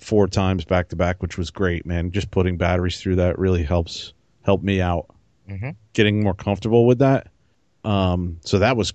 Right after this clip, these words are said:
Speaker 1: that was great. But then I went to fly the, I br-, had the Goblin three eighty with me, and I went to fly that. And because of the last time I had batteries in that, what had happened was I had put the battery in,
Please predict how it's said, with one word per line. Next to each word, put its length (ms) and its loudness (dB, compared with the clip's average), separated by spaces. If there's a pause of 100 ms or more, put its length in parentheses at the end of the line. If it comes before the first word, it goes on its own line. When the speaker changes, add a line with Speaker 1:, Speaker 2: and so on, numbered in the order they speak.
Speaker 1:
that 140 4
was 100 0
great. 400 -2 (540)
But 180 0
then 340 4
I 120 2
went 320 2
to 120 -2
fly 240 4
the, 120 0
I 60 2
br-, 160 4
had 160 2
the 60 2
Goblin 380 6
three 240 4
eighty 180 6
with 140 6
me, 80 4
and 80 2
I 100 4
went 360 0
to 100 -6
fly 340 -6
that. 420 -4 (340)
And 340 -4 (560)
because 380 0
of 100 -4
the 80 2
last 460 -2
time 460 0 (180)
I 140 0
had 200 -4 (420)
batteries 420 0
in 240 -2
that, 260 2 (1200)
what 200 2
had 100 -4
happened 360 0
was 200 2
I 120 2
had 180 0
put 140 -2
the 60 -10
battery 360 0
in, 260 -4